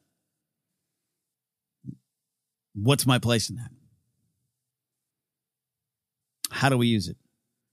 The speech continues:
And why in, in incidences, in incidents, uh, where we do fight some sort of change or the idea of change, a lot of stuff going on with A I right now. I am, uh, terrified by it. I think it's a dangerous tool,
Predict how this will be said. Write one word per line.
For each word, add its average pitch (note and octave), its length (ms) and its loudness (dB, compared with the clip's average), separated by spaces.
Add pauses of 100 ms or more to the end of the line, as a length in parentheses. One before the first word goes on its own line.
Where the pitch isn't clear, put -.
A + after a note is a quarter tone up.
(260)
And B2 160 4
why F3 280 2
in, D#3 280 -2
in D3 80 0
incidences, C#3 680 -2
in C#3+ 140 0
incidents, D3 600 0
uh, B2+ 400 2
where C3+ 140 2
we B2+ 140 4
do A#3 220 4
fight C3+ 340 2
some A#2+ 220 0
sort A2 260 0
of F#2 80 -4
change G2 480 -2
or A2 80 0
the G#2 140 -2
idea F#2 300 -6
of E2+ 80 -10
change, A2 360 0 (400)
a - 40 2
lot C3 120 4
of A#2 100 2
stuff - 380 0
going C#3 180 6
on C3 140 4
with C3 100 2
A C3 200 2
I D#3 220 2
right E2+ 240 -4
now. A2 280 -14 (600)
I C3 240 4
am, B2+ 400 4
uh, A2 160 -2
terrified A2+ 560 0
by D#2 240 -8
it. G#2+ 120 -4 (1120)
I B2 40 -8
think B2 200 0
it's A2+ 140 -4
a - 20 -2
dangerous G2 500 -2
tool, B2+ 560 0